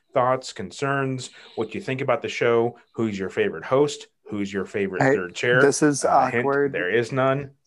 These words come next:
Speaker 2: This is awkward, but I think you got the handle wrong. I believe it's at T WandaVision. <laughs>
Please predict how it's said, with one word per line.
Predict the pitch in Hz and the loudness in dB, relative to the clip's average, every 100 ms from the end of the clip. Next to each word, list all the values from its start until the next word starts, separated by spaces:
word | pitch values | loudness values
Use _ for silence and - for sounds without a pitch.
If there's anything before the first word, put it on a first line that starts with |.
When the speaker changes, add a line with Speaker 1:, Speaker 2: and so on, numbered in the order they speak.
| - | -12
Speaker 2:
This | 147 139 147 | 0 0 0
is | 135 | -4
awkward, | 139 131 123 - 151 156 147 | -2 0 0 0 2 2 0
but | 131 127 | -2 -2
I | 123 | -4
think | 123 131 123 147 | -6 -10 -6 -4
you | |
got | 131 127 120 - | 0 0 -2 0
the | 117 | 0
handle | 110 120 120 127 135 | 0 -2 0 2 2
wrong. | 135 139 143 | 2 2 0
I | 135 127 | 0 2
believe | 123 127 127 | 4 2 0
it's | - - | -4 2
at | 139 135 - _ | 4 4 2 _
T | - - 151 123 | -8 -2 0 0
WandaVision. | 107 101 98 95 95 92 90 92 _ _ _ - _ | -2 -6 -6 -12 -12 -14 -18 -20 _ _ _ -20 _
<laughs> | - | -12